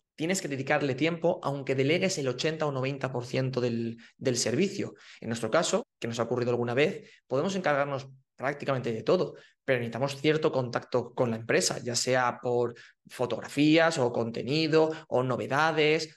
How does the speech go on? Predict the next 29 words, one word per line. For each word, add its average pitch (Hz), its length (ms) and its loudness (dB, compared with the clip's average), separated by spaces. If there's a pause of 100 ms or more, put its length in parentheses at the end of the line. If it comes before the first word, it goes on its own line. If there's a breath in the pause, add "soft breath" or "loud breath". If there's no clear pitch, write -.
o 131 120 -6
que 127 140 -6
nos 113 320 -8
den 131 240 0
feedback 156 500 2
o 123 100 -6
cualquier 143 680 0
cosa 170 400 0
que 131 100 -4
pase 135 240 -4
en 123 80 -6
el 123 80 -6
negocio, 156 560 0 (260 loud breath)
o, - 140 -10 (320)
porque - 180 -2
marca 143 300 0
la, 147 360 2
el 120 320 -6
camino 143 380 -2
que - 140 -6
quiere 123 180 0
llevar 117 340 -2
esa 113 140 -6
empresa. 107 480 -8 (420 loud breath)
Por 120 140 -4
tanto, 131 320 2
esa - 180 -4
es 117 80 -8
información 135 680 -2